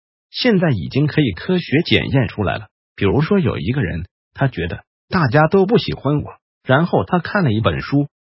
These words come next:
叫做什么，那个教人要想正向信念的书叫什么？哦，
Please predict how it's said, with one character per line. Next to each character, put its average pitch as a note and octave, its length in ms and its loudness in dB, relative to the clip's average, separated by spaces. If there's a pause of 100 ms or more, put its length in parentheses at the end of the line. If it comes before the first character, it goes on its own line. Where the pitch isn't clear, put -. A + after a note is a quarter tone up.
(120)
叫 G#3 220 0
做 G#2 160 -2
什 - 140 -6
么， D3+ 100 2
那 D3 160 2
个 G#2+ 140 0
教 F3 200 2
人 G2 220 0
要 E3 220 4
想 E2+ 220 0
正 A3 200 4
向 D3+ 240 4
信 G3 180 0
念 A2 140 6
的 E2+ 80 -4
书 D#3 220 -2
叫 E3 160 -2
什 - 160 -8
么？ C#2+ 100 -6
哦， - 720 -2